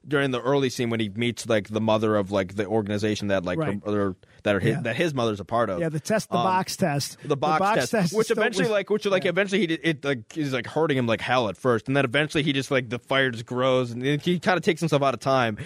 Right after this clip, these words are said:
Speaker 1: and, like, looks at something that happens later in the movie, and then he just, you just hear, like, the, like, that, like, kind of, like, that, uh, that, like,
Speaker 2: Right.
Speaker 1: w-, like, that female, like, "Oh, eh," like, in the background, like,
Speaker 2: Right.
Speaker 1: that Z-, that Zimmer did,
Speaker 2: Right.
Speaker 1: and, like, it's
Speaker 2: Well,
Speaker 1: so
Speaker 2: Zimmer,
Speaker 1: good.
Speaker 2: yeah,
Speaker 1: And you
Speaker 2: I know,
Speaker 1: see him,
Speaker 2: like,
Speaker 1: like,
Speaker 2: that's
Speaker 1: just
Speaker 2: the
Speaker 1: the
Speaker 2: other
Speaker 1: pain,
Speaker 2: thing.
Speaker 1: like, slowly,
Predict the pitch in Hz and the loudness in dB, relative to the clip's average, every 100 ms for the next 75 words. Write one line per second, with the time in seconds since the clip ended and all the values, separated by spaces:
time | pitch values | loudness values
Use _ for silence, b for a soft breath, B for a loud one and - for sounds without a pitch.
0 | B 143 139 113 131 147 143 143 139 127 | B 0 0 2 0 2 0 0 0 2
1 | 127 120 113 120 123 120 113 135 127 113 | 0 -2 -2 0 2 0 0 0 2 -2
2 | 170 180 147 156 165 156 156 170 160 180 | -4 -2 0 2 2 2 0 0 2 2
3 | 165 147 - 135 127 - _ _ _ _ | 2 0 2 2 2 -4 _ _ _ _
4 | 131 127 135 123 120 139 123 110 104 110 | -2 0 2 2 0 0 0 -2 -2 -2
5 | 107 104 101 92 _ 120 120 110 107 110 | 2 2 2 -2 _ -6 -4 -4 -6 -8
6 | 127 131 - 123 110 113 - 131 127 120 | -6 -6 -4 -6 -2 -6 -4 -6 -2 0
7 | 120 120 151 220 220 240 254 254 240 233 | 0 0 -2 -2 -4 -4 -4 -4 -4 -4
8 | 233 202 185 170 127 123 120 156 156 185 | -6 -4 -2 0 2 2 2 2 2 0
9 | 208 B B 156 147 139 131 127 131 117 | -4 B B 0 2 2 0 0 0 0
10 | 123 135 135 143 165 180 156 135 143 139 | 2 2 2 2 0 -2 -6 -4 -2 0
11 | 139 143 156 151 147 147 139 147 160 156 | 0 0 0 2 2 2 0 -2 -2 0
12 | 190 - 254 220 196 170 170 160 151 165 | 0 0 0 0 0 0 0 0 2 0
13 | 165 147 156 147 | 2 0 0 -4